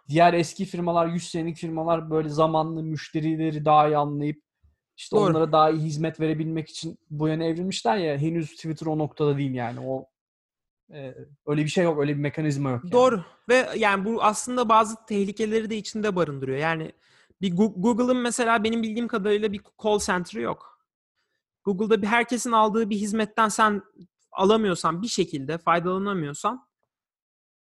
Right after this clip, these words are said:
Speaker 2: öyle arayıp da "Kardeşim, benim haritalarımda niye şu şöyle değil?"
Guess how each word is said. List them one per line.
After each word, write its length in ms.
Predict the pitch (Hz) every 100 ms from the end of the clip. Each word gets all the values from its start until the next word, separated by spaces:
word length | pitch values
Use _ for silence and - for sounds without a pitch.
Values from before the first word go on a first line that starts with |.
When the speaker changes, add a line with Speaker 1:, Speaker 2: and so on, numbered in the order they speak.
| _
Speaker 2:
öyle 160 | 175 175
arayıp 360 | 185 208 214
da 100 | 190
"Kardeşim, 600 | 190 190 185 185 190 156 - _ _ _ _ _
benim 200 | 180 185
haritalarımda 600 | 196 196 202 190 190 190 196
niye 200 | 202 202
şu 140 | 196
şöyle 360 | 180 202 185 180
değil?" 300 | 185 180